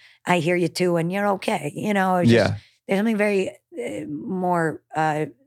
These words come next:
Speaker 1: gentle about that, even though it's acknowledging sort of a deeper darkness. There, there ultimately is something more buoyant in acknowledging that that's real too.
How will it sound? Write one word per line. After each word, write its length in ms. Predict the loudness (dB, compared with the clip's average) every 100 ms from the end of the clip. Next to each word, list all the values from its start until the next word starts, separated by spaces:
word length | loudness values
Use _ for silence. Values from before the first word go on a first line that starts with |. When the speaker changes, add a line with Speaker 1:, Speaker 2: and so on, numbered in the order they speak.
| -12 -4
Speaker 1:
gentle 400 | 2 2 2 0
about 300 | 0 0 -2
that, 240 | -8 -8 -4
even 340 | 0 2 2
though 340 | 4 4 2 -2 _ _ _ 0
it's 240 | 0 0
acknowledging 600 | -4 0 2 2 2 0
sort 160 | -2 -2
of 60 |
a 40 | -2
deeper 520 | -2 -2 -2 -4 -6 _ _ _ _ _ _ _ 0
darkness. 520 | 2 2 -2 -12 -2
There, 160 | 0 2
there 300 | 4 2 2
ultimately 420 | 2 0 -2 0 0
is 60 |
something 200 | 0 0
more 140 | 0 -2
buoyant 600 | 0 0 2 0 -2 -6 -4
in 400 | -2 0 0 -4
acknowledging 680 | -6 -2 0 0 0 -2 0
that 220 | 0 -2 _ _ _ _ _ -2
that's 240 | 0 0
real 320 | 0 2 2 2
too. 260 | -2 -4